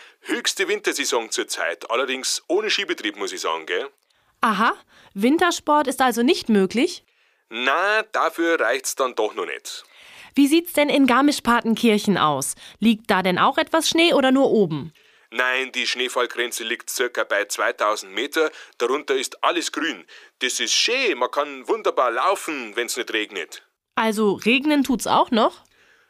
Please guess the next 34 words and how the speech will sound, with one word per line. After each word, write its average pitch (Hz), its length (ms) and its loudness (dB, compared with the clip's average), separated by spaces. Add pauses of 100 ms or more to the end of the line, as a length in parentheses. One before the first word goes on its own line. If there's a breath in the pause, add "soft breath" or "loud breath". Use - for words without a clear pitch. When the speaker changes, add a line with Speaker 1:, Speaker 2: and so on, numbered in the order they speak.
(120)
Speaker 1:
Ja, 139 380 0
zwischendurch 135 560 -2
regnet's 110 420 -4
immer 101 260 -2
wieder 101 220 -2
mal. 90 400 0
Damit 107 320 -6
die 113 40 -4
Leute 101 280 -2
nicht 104 160 -2
übermütig 107 560 -4
werden, 87 260 -4
gell, 95 260 -2
<laughs> 117 40 -8
regnet's 120 420 -6
heute 117 300 -2
unten 113 420 -6
halt 92 160 -4
ein 101 120 -8
bisschen. 92 420 -6 (640 soft breath)
Speaker 2:
Bei 214 160 2
uns 233 260 2
im 226 160 4
Norden 226 480 4
sind 233 220 2
ja 220 100 2
die 196 160 -2
Wetterprognosen 214 800 2
für 233 100 2
die 208 120 0
kommenden 220 400 2
Wochen 208 320 2
sehr 233 360 2
gut. 277 380 4